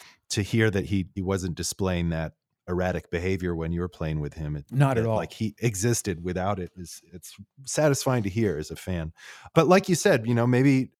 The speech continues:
Speaker 1: this is as good an opportunity as any to, to start talking about the science of what's going on, because Doctor Lim, I've watched your ted Talk, I've listened to a, a,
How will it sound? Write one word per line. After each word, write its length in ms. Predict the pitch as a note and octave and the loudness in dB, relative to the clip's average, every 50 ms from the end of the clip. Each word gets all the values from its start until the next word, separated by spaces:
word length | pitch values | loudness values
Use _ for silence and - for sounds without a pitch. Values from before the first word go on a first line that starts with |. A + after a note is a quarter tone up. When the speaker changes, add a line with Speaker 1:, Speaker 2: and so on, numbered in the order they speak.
| _ _ _ | _ _ _
Speaker 1:
this 180 | B2+ B2+ - - | 2 2 4 4
is 160 | C#3 A#2+ A2 | 2 4 4
as 140 | A#2 G#2+ G2+ | 2 2 4
good 160 | C3 C3+ C3+ | 4 4 4
an 160 | C3 B2+ C3 | 4 4 4
opportunity 480 | C3+ C3 - A2+ - C3 C3+ B2+ A#2+ A#2 | 4 2 2 0 2 2 4 4 4 4
as 160 | A2 F#2+ G#2+ | 2 2 2
any 240 | A#2+ C3+ A#2 G#2+ G2 | 2 2 2 2 2
to, 180 | G2+ G2 F#2+ | 2 0 0
to 220 | D#2+ _ - G2+ F2+ | -4 _ -8 -8 -4
start 300 | - - A2+ A2 F#2+ - | -2 0 0 0 0 0
talking 360 | - G#2 G2+ G2 - G#2+ G2 | 0 0 0 2 0 0 2
about 220 | F2+ F#2+ F#2 - | 2 0 0 -2
the 60 | - | -6
science 440 | - - - A2 A#2 A#2 A#2 G#2 - | -6 -2 0 0 2 2 0 -2 -4
of 140 | - D#2+ E2 | -10 -8 -8
what's 180 | F#2 E2+ - - | -8 -8 -8 -8
going 240 | - F#2+ F#2 F#2 | -6 -6 -4 -4
on, 160 | G2+ A2 A2+ G2+ | -4 -2 -4 -4
because 400 | F2+ F#2 E2+ - G#2+ G2 F2+ - _ - - - - - - - _ _ _ _ _ _ - C3 | -4 -8 -6 -4 -4 -4 -4 -6 _ -20 -20 -20 -20 -20 -20 -20 _ _ _ _ _ _ 0 4
Doctor 320 | - C#3 C#3 - C#3 B2 | 4 4 6 4 2 4
Lim, 240 | B2 C#3 C3+ B2 A#2 | 4 4 4 4 4
I've 180 | G#2+ G2+ - G#2 | 2 0 0 2
watched 360 | A2 C3 B2+ B2 - - - | 4 4 4 4 2 0 -2
your 100 | C3+ B2 | -2 -4
ted 280 | A2 - A#2+ A2 G#2+ G2 | -2 -2 -2 -2 -2 -2
Talk, 320 | - A2+ A2 A2 G#2 - | 0 0 2 2 2 0
I've 240 | G#2 F#2+ F2+ - - - | -2 -2 -4 -6 -8 -4
listened 300 | B2 A#2 - - A2+ A2 | -2 -2 0 0 -2 -2
to 220 | - - A2+ G#2+ G2 | 0 0 0 2 2
a, 120 | F#2 F#2 E2+ - - | 2 0 -2 -6 -4
a, 260 | E2+ F#2 F2+ F2 | -2 -2 -2 -2